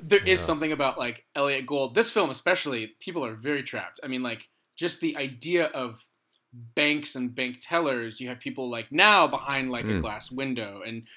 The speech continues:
Speaker 1: and there's all these aquariums, and there's, like, these big high-rise buildings, and Toronto is very under construction.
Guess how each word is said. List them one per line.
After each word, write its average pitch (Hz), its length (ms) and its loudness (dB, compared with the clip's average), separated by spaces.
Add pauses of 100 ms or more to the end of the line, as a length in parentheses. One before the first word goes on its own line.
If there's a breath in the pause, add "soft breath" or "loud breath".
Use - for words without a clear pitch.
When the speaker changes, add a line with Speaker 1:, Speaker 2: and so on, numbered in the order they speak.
(140 loud breath)
Speaker 1:
and 143 220 0
there's 135 140 -2
all 135 100 -2
these 123 160 -8
aquariums, 123 720 0
and 117 120 -6
there's, 117 140 -8
like, 117 140 -10
these 110 120 -14
big 131 200 -6
high-rise 135 460 0
buildings, 131 420 -4
and 120 100 -8
Toronto 143 560 0
is 107 140 -10
very 165 400 2
under 147 160 -4
construction. 127 560 -10